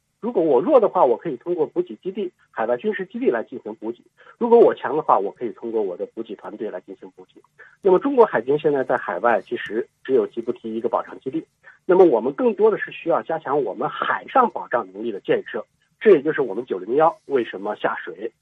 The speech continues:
但是我们从目前来看的话，保障型的舰艇和我们战斗型的舰艇之间的比例欠缺比较大，还达不到国际远洋海军的一个标准。包括我们的航母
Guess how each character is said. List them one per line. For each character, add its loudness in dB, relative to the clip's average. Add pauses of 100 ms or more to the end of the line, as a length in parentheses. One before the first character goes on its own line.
(200)
但 0
是 -2
我 2
们 -2
从 -6
目 4
前 -6
来 -2
看 -6
的 -10
话， -8
保 -4
障 2
型 -8
的 -2
舰 -2
艇 -12
和 -2
我 2
们 -6
战 4
斗 0
型 -8
的 -6
舰 -4
艇 -16
之 -20
间 -4
的 -2
比 -12
例 0 (440)
欠 0
缺 -6
比 -10
较 -8
大， -4 (400)
还 -4
达 0
不 -2
到 2
国 -2
际 -8
远 -2
洋 -6
海 -10
军 -14
的 -16
一 -20
个 -8
标 4
准。 -8 (360)
包 6
括 -2
我 2
们 -8
的 -2
航 -8
母 -8